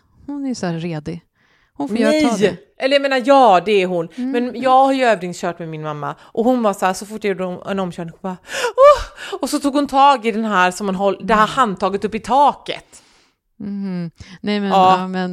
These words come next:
Speaker 1: eh,
Speaker 2: Det är
Speaker 1: min,
Speaker 2: inte
Speaker 1: jag
Speaker 2: okej.
Speaker 1: körde med min pappa. Min pappa har jordens bästa tålamod. Han bara sitter där så här.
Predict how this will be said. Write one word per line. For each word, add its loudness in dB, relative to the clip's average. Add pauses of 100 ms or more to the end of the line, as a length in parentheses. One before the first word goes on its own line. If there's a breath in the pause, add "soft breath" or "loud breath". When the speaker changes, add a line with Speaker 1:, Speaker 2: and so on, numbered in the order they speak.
Speaker 1:
eh, -6
Speaker 2:
Det -6
är -6
Speaker 1:
min, 0
Speaker 2:
inte 0
Speaker 1:
jag 0
Speaker 2:
okej. 0
Speaker 1:
körde -2
med -8
min -8
pappa. -8
Min -4
pappa -6
har -4
jordens -10
bästa -14
tålamod. -8
Han -6
bara -8
sitter -14
där -16
så -20
här. -18